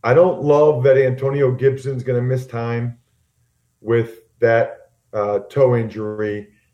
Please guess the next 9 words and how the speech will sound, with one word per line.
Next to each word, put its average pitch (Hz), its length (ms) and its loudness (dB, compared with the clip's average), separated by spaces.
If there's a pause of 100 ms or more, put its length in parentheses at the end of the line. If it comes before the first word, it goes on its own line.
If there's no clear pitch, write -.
(180)
And 110 320 0
I 107 80 0
know 123 240 2
for 117 360 -2
a - 160 -16
fact 123 480 -2 (160)
that 110 580 -4 (400)
Kyle 123 320 2
Shanahan, 113 800 -2